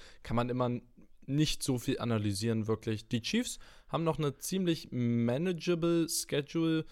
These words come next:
Geh-, zwar noch ein paar Spiele, die so in jede Richtung gehen könnten, vermutlich am ehesten noch gegen die starken Chargers als nächstes, dann die Steelers und gegen die Bengals und Broncos sehe ich sie gewinnen.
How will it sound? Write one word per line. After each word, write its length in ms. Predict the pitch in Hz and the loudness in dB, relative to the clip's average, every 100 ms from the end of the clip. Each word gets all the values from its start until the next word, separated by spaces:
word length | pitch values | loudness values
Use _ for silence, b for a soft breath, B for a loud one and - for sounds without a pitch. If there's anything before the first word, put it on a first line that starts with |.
| B B B B B 160 - | B B B B B -18 -4
Geh-, 400 | 143 151 147 - | 2 2 2 -2
zwar 260 | - 156 | -4 -2
noch 300 | 160 143 147 | 0 -2 -2
ein 140 | 147 135 | -4 -4
paar 320 | - 139 151 | -2 -2 -2
Spiele, 320 | - 143 143 | -4 -2 -2
die 140 | 131 127 | -2 -4
so 140 | 123 | -4
in 100 | 123 | -4
jede 180 | 127 123 | -2 -2
Richtung 260 | 131 - 131 | -2 -4 -4
gehen 200 | 131 123 | -4 -4
könnten, 260 | 127 - | -6 -4
vermutlich 400 | 117 123 156 123 | -2 -2 -2 -2
am 100 | 104 | -2
ehesten 280 | 110 123 - | -2 -4 -4
noch 100 | 113 | -6
gegen 220 | - 120 | -4 -4
die 80 | 113 | -2
starken 360 | - 113 - 117 | -2 -4 -6 -6
Chargers 600 | - 120 139 135 127 - | -2 0 0 -2 -2 -2
als 260 | 113 - | -4 -2
nächstes, 560 | 117 123 147 - 131 - | -2 0 0 -2 -4 0
dann 240 | 127 131 | 0 0
die 80 | 117 | -2
Steelers 680 | - - 156 156 143 143 - | -6 -4 0 2 4 2 -4
und 160 | 120 | -6
gegen 200 | - 123 | -6 -6
die 60 | 120 | -4
Bengals 420 | 110 120 127 113 | -2 -2 -2 -2
und 160 | 113 98 | -4 -2
Broncos 580 | 113 120 135 120 107 - | 0 0 -2 -4 -4 -2
sehe 200 | 123 120 | -2 -4
ich 120 | - | -6
sie 140 | - | -6
gewinnen. 540 | 110 92 113 170 175 | -4 -2 2 2 2